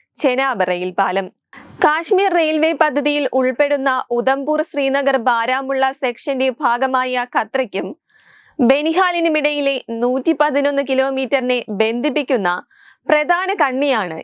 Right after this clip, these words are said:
ഈ പാലം. അതേസമയം, എഞ്ചിനീയറിംഗ് മേഖലയിലെ ഏറ്റവും വെല്ലുവിളി നിറഞ്ഞ നിർമ്മാണങ്ങളിലൊന്നെന്നാണ് വിദഗ്ധർ ചെനാബ് റെയിൽവേ പാലത്തിനെ വിശേഷിപ്പിച്ചത്. ഇരുപത്തിയെട്ടായിരം കോടി ചെലവിൽ പണിയുന്ന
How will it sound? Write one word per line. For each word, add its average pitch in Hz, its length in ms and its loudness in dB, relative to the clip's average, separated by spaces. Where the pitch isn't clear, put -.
ഈ 180 140 -2
പാലം. 185 400 -2
അതേസമയം, 226 800 0
എഞ്ചിനീയറിംഗ് 240 720 0
മേഖലയിലെ 240 680 0
ഏറ്റവും 226 560 0
വെല്ലുവിളി 247 520 0
നിറഞ്ഞ 262 340 0
നിർമ്മാണങ്ങളിലൊന്നെന്നാണ് 254 1500 -2
വിദഗ്ധർ 294 640 0
ചെനാബ് 285 560 0
റെയിൽവേ 277 360 0
പാലത്തിനെ 254 720 -2
വിശേഷിപ്പിച്ചത്. 202 960 -2
ഇരുപത്തിയെട്ടായിരം 240 920 0
കോടി 240 320 0
ചെലവിൽ 262 380 0
പണിയുന്ന 247 640 -2